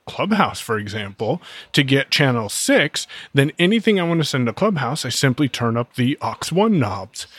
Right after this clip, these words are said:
And so that was all great. I was gonna put Demasi on channel three, four, which is where I put all my V O I P set up.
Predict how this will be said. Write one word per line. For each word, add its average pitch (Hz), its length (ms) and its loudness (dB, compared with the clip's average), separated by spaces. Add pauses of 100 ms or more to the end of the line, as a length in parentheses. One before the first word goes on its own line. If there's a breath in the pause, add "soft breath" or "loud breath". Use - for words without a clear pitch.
(320 loud breath)
And 143 480 4
so 147 160 2
that 196 200 0
was 147 140 0
all 180 180 0
great. 135 320 2
I 147 60 2
was 127 120 0
gonna 127 140 0
put 117 220 -2
Demasi 120 500 0
on 151 120 2
channel 143 260 2
three, 123 300 0
four, 127 280 0
which 135 220 0
is 113 100 -2
where 107 180 -2
I 110 60 0
put 113 200 0
all 113 100 2
my 123 160 2
V 117 220 -2
O 120 80 4
I 117 140 0
P 151 220 0
set 139 280 2
up. 143 240 0